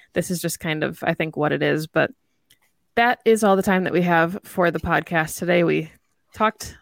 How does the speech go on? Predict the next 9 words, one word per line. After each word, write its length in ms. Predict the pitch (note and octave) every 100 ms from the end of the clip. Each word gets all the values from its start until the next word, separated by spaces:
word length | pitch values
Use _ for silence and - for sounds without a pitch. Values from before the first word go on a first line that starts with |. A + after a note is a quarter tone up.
| _ -
long 260 | G3 A#3+ C4
enough, 400 | G#3 E3 F3+ -
I 100 | F#3
think, 320 | - A3 A3+
<laughs> 120 | A#3+
about 380 | F#3 G3 F#3+ E3+
this 260 | F3+ F#3 -
year, 340 | F3 E3+ F3 - - - -
um, 380 | F3 E3+ D#3+ E3